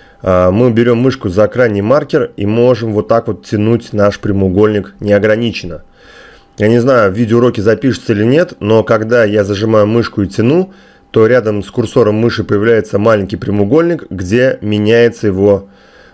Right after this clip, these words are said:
а, значение. То есть вот триста шестьдесят пикселей, мне надо шестьсот пятьдесят шесть.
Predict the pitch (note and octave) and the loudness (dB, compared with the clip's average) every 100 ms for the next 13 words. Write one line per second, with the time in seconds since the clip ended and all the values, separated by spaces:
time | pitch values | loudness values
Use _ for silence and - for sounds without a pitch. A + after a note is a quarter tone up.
0 | - G2 F#2+ F2+ G2 G2 - A#2 F#2 E2+ | -4 0 2 2 2 -2 0 0 -2 -2
1 | F2 E2+ F#2 D#2+ G#2+ G#2 - - F#2+ G#2+ | -4 -4 -6 -4 -4 -4 -4 -6 -4 -2
2 | D3 - D3 - C3+ B2 A2+ - _ _ | -2 -2 -8 -4 -2 0 -2 -8 _ _
3 | _ _ _ _ - G2+ A2+ G#2 - F#2 | _ _ _ _ -6 0 0 0 -6 -12
4 | - - - - F2 F2+ - G#2+ - - | -2 0 0 -4 -6 -8 -2 0 0 -4
5 | G#2 F2 - - | -2 -2 -8 -20